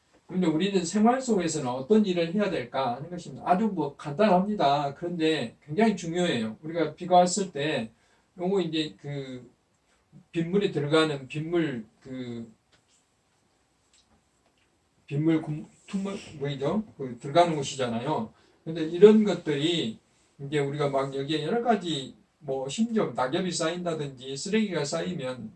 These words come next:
이게 막혀갖고 들어가지 못하잖아요. 그러면 홍수가 일어날 수 있기 때문에 이런 것들, 여기를 이제 비 오기 전에 이렇게 특히 여름철에는 미리 이렇게 청소를 하는 것도 필요하고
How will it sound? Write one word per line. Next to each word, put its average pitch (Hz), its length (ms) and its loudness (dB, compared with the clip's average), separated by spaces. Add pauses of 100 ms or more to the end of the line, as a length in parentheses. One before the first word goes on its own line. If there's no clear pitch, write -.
이게 139 100 -10
막혀갖고 143 640 -2
들어가지 147 360 0
못하잖아요. 127 600 -4
그러면 170 300 -2
홍수가 220 440 4
일어날 143 360 -2
수 120 140 -12
있기 151 220 -8
때문에 123 580 -6 (420)
이런 180 340 0
것들, 123 480 -4
여기를 180 360 -2
이제 143 160 -8
비 165 80 -6
오기 170 240 0
전에 127 200 -6
이렇게 113 440 -6
특히 - 300 -10
여름철에는 120 880 -4
미리 139 300 -4
이렇게 110 220 -10
청소를 175 480 -8
하는 135 320 -10 (200)
것도 147 260 -8
필요하고 123 800 -8